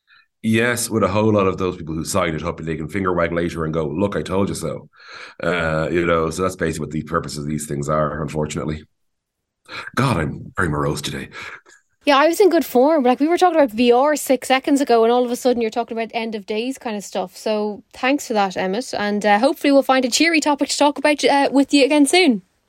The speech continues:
Speaker 1: I know, I know. I, well, like, in fairness, you bring me on to make us feel better about bad things, is what I like to think of it as.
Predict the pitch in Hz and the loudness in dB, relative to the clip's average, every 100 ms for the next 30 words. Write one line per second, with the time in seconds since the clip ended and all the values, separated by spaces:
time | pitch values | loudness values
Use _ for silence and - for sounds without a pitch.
0 | _ _ 131 127 160 143 127 120 110 104 | _ _ -2 2 4 4 4 4 4 4
1 | 139 143 143 156 175 135 127 127 147 170 | 2 2 2 0 2 0 -2 -2 -2 0
2 | 160 147 139 123 120 110 107 110 92 - | 0 2 0 -2 -6 -6 -4 -4 -4 -2
3 | 104 101 87 82 85 80 85 78 - 78 | 0 2 0 0 -4 -2 -4 -4 -6 -10
4 | 60 71 73 76 71 71 76 62 50 - | -10 -10 -6 -4 -4 -6 -12 -12 -14 -14
5 | - - | -16 -18